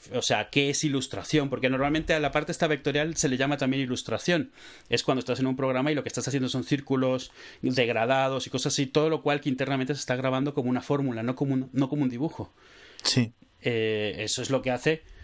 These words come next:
Speaker 1: pues eso, que puedas agrandar o achicar una tipografía sin que nunca se vea mal. Siempre se vea exactamente como se tiene que ver, igual en todos los tamaños. Es exactamente esto, que nunca hay un dibujo de la tipografía. Ya hoy en día ya no existen tipografías de bitmap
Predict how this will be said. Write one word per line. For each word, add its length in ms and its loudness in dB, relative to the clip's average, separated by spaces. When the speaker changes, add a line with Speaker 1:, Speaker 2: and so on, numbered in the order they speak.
Speaker 1:
pues 160 -2
eso, 160 -4
que 80 -4
puedas 440 0
agrandar 640 2
o 200 2
achicar 420 0
una 120 2
tipografía 720 0
sin 300 0
que 100 2
nunca 300 0
se 140 -4
vea 200 0
mal. 200 0
Siempre 360 -2
se 140 0
vea 160 0
exactamente 500 -2
como 160 -2
se 80 -6
tiene 220 -4
que 80 0
ver, 300 -4
igual 340 0
en 80 -6
todos 100 -2
los 100 -6
tamaños. 420 0
Es 140 -2
exactamente 520 -2
esto, 200 -4
que 120 0
nunca 300 0
hay 100 -2
un 80 -2
dibujo 340 -4
de 80 -2
la 60 -4
tipografía. 500 -4
Ya 120 4
hoy 100 2
en 100 -2
día 160 0
ya 140 0
no 60 -2
existen 300 -4
tipografías 420 -2
de 80 0
bitmap 340 -4